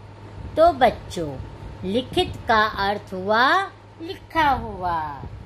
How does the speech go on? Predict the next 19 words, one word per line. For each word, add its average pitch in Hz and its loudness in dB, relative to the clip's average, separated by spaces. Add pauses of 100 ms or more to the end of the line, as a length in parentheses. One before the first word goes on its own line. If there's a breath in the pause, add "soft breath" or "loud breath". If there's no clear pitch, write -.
(340)
लिखित 190 -12 (100)
का 254 0
क्या 226 -2
अर्थ 240 -6
हुआ? 285 2 (380)
लिखा 302 0
हुआ। 208 0 (540)
अब 240 0
आपको 262 0 (340)
समझ 370 0
आ 196 2
गया 196 -2
होगा 208 2 (420)
भाषा 226 0 (480)
क्या 240 4
है। 254 -2 (800)
क्या 220 -4
है 302 -4
भाषा? 277 -4